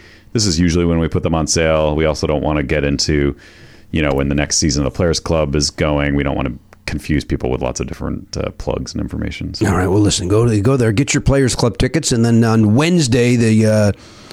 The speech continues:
Speaker 2: we're gonna hit the social media blast so that, uh, people in the Airwolf feed can hear about the tickets if there are any left.
Speaker 1: Now, we can't stop you guys from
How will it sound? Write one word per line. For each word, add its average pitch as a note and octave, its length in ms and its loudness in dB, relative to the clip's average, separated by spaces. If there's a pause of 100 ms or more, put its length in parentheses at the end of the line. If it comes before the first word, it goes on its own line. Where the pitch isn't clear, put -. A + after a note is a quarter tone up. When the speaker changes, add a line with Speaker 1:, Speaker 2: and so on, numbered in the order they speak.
(200)
Speaker 2:
we're A#2 180 2
gonna G#2+ 120 4
hit A2 120 2
the A2 180 2
social C3+ 340 2
media A#2+ 240 4
blast G#2+ 500 0
so G#2 200 2
that, G#2 200 0
uh, G#2 200 4
people A2 420 2
in G#2 100 4
the G2+ 200 4
Airwolf A2 320 4
feed G#2 260 2
can G2+ 140 0
hear G#2+ 100 4
about G2 160 2
the - 80 0
tickets D#3+ 380 0
if A2 100 0
there A2+ 140 2
are G#2+ 100 2
any G#2+ 180 4
left. A#2+ 440 0 (480)
Speaker 1:
Now, G#2 120 2
we A#2 140 2
can't A#2 260 -2
stop F#2+ 300 0
you E2+ 80 2
guys D2 320 2
from C2+ 400 -2